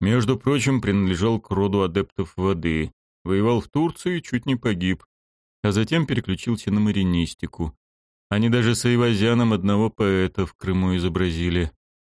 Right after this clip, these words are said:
на берегу моря». Это он про Пушкина. В моем мире Айвазовскому помогал Репин. Сыроежкин выгрузил контейнеры, один протянул Хараде, второй принялся вскрывать самостоятельно.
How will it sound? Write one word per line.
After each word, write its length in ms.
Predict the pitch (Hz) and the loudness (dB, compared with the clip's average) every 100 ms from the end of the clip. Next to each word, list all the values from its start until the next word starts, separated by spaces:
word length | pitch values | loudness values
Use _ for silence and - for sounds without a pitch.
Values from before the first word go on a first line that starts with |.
| - | -6
на 140 | 90 | -2
берегу 340 | 85 95 87 | -2 -2 -2
моря». 400 | 90 87 73 73 - _ _ _ _ _ _ | 0 0 -2 -4 -8 _ _ _ _ _ _
Это 200 | - 127 | -6 -2
он 100 | 123 | 0
про 160 | - 104 | 0 -4
Пушкина. 560 | - 82 - 80 78 73 _ _ _ _ _ _ _ | -4 -8 -6 -6 -6 -6 _ _ _ _ _ _ _
В 180 | - 87 | -12 -6
моем 440 | 87 92 87 120 165 | -2 0 0 0 -2
мире 440 | 180 180 170 151 _ _ - | -4 -6 -6 -8 _ _ -6
Айвазовскому 920 | 95 95 92 87 98 120 - 101 101 | -2 0 0 0 -2 -4 -4 -2 -2
помогал 680 | - 87 85 82 85 87 82 - _ _ - | -2 -2 0 0 -2 -2 -4 -8 _ _ -8
Репин. 540 | 87 85 - 78 76 - _ _ _ _ _ _ _ _ _ _ _ _ _ _ | -4 -4 -6 -6 -6 -8 _ _ _ _ _ _ _ _ _ _ _ _ _ _
Сыроежкин 640 | - 170 180 226 214 175 165 | -4 0 2 0 0 0 2
выгрузил 480 | 170 151 143 135 | 2 2 2 2
контейнеры, 800 | 127 143 131 180 185 180 165 156 131 - - | 2 0 0 0 0 2 2 2 0 -4 -4
один 320 | 110 143 143 | -2 2 0
протянул 460 | - 113 107 101 87 | 0 -2 2 0 -2
Хараде, 600 | - 98 131 170 160 156 | -4 -2 0 -2 -6 -14
второй 360 | - 92 113 143 | -6 -2 -2 -2
принялся 600 | - 82 80 - 95 107 | -4 -6 -6 -8 -4 -4
вскрывать 500 | - - 78 85 82 | -4 -16 -6 -6 -4
самостоятельно. 1120 | - 80 80 - 76 76 73 - 73 71 | -8 -8 -8 -10 -12 -12 -14 -16 -14 -14